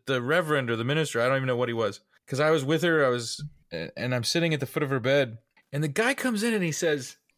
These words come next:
the first thing out of his mouth, it's this deep, deep voice. He goes, "Your mother was a beautiful woman." And I'm like, "What? She's dead. Are you trying to hit on her?" Like, that's in my head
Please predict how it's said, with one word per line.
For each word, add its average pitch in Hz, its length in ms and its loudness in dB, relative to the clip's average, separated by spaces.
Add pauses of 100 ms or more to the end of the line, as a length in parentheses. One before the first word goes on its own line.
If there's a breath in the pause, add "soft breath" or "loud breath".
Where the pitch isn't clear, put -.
the 147 80 -4
first - 420 0
thing 220 180 0
out 190 80 4
of 160 60 0
his 135 100 -2
mouth, 117 260 0 (440)
it's 113 140 -4
this 135 160 -2
deep, - 480 -2
deep 208 280 -2
voice. 170 340 0
He 110 60 -6
goes, - 200 -8 (400)
"Your 87 180 -8
mother 85 380 -2
was 82 160 -8
a 78 60 -8
beautiful 90 520 -4
woman." 82 360 -6 (720)
And 269 100 2
I'm 330 160 4
like, 311 200 2
"What? 415 500 4
She's 427 300 2
dead. 480 640 2
Are 214 60 4
you 247 120 0
trying 403 260 2
to 254 100 2
hit 202 240 2
on 359 140 4
her?" 403 260 4
Like, 214 160 2
that's 208 280 2
in 233 100 2
my 220 140 2
head 202 680 2